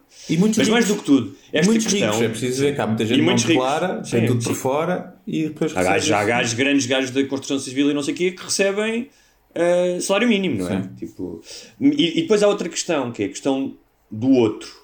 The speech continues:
Speaker 2: Pá, que já aconteceu muitas vezes na história, inclusive em Portugal, com os judeus e com os muçulmanos, que é, tu seres preto ou cigano, ou, ou estás cá, por exemplo,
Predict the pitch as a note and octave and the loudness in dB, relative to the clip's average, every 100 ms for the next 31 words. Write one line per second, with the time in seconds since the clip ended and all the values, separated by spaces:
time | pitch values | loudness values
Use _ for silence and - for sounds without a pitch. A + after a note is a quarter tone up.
0 | _ _ _ _ - F#2 - A2+ C#3 A#2+ | _ _ _ _ -6 -4 0 0 0 0
1 | D3 D3 C#3+ B2 C3+ B2 C3 - A#2+ G2 | 2 2 0 2 0 0 -2 0 0 0
2 | G2+ - G#2+ G2+ G2 G#2+ A#2 A#2 - C3+ | -2 -4 -8 -6 -4 0 0 -2 -4 0
3 | C#3+ D3+ G#2+ F#2+ G#2+ A#2 A#2 A2+ A2 B2 | 0 0 -4 -4 -2 -2 -4 -10 -10 -8
4 | - A#2+ A2 F#2+ F#2+ - _ _ _ - | -4 -2 -2 -4 -10 -20 _ _ _ -6
5 | A2+ G2 F2+ - _ _ _ _ _ _ | 0 0 -2 -8 _ _ _ _ _ _
6 | _ _ _ _ _ _ _ - - G#3 | _ _ _ _ _ _ _ -6 0 0
7 | - F3+ F3 C#3+ C#3 D3+ C#3+ - - _ | 2 0 0 0 0 0 0 -6 -16 _
8 | _ - G#2+ D3 D3+ D#3+ - B2 G2+ A#2 | _ -12 -2 0 0 -2 0 -2 -2 -4
9 | F#2 | -4